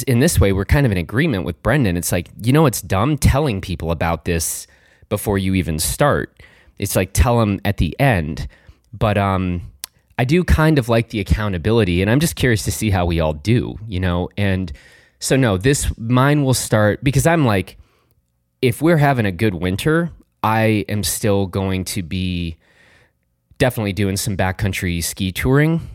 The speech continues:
in April and May. And yes, I'm gonna be running, and I probably will be mountain biking before June. We'll just see what weather is like in my travel situation and the rest.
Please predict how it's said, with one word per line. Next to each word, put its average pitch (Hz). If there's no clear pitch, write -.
in 98
April 90
and 82
May. 95
And 160
yes, 127
I'm 110
gonna 127
be 101
running, 92
and 98
I 98
probably 98
will 123
be 85
mountain 87
biking 82
before 85
June. 87
We'll 101
just 98
see 95
what 87
weather 95
is 90
like 90
in 82
my 82
travel 87
situation 85
and 78
the 78
rest. 120